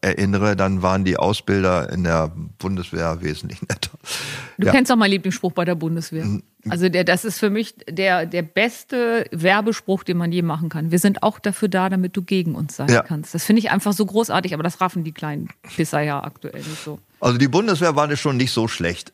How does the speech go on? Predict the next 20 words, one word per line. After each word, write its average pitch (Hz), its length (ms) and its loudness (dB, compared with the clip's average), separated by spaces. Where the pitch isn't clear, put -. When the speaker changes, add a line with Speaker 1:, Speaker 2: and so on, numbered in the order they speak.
Speaker 1:
Äh, 92 220 2
aber 101 200 4
da 110 180 2
können 117 220 0
wir 95 80 2
uns 98 160 -2
irgendwann 120 280 0
mal 113 100 2
drüber 110 200 -4
unterhalten. 113 560 0
Äh, 104 120 2
das 107 160 2
Studien-, 139 480 0
die 101 160 0
ganze 127 300 0
Studienzeit, 135 920 0
also 101 160 -2
die 98 200 -2
Zwanziger, 80 920 0
äh, 92 240 0